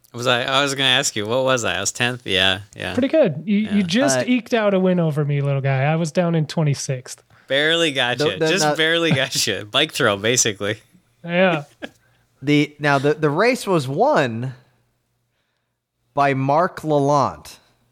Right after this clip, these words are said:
Speaker 3: Now, you would
Speaker 1: Mm-hmm.
Speaker 3: be like, "Oh, Mark, Marco Lalonde,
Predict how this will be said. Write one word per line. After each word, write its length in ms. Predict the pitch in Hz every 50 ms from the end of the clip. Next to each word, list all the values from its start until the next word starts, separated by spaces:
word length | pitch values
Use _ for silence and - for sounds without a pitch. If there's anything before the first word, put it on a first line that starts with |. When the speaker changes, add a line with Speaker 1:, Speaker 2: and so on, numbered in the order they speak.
| _ -
Speaker 3:
Now, 380 | 127 135 135 131 127 131 123
you 320 | 113 107 107 117 - 156 156
would 100 | 156 143
Speaker 1:
Mm-hmm. 40 |
Speaker 3:
be 120 | 151 190 180
like, 240 | 165 160 156 147 208
"Oh, 160 | 233 240 202
Mark, 200 | 180 175 170 - 160 - - - _ _ _ _ _ _ _ _ _ -
Marco 420 | 127 139 170 196 196 - 202 190 180
Lalonde, 680 | 175 170 160 160 156 156 151 151 147 143 - -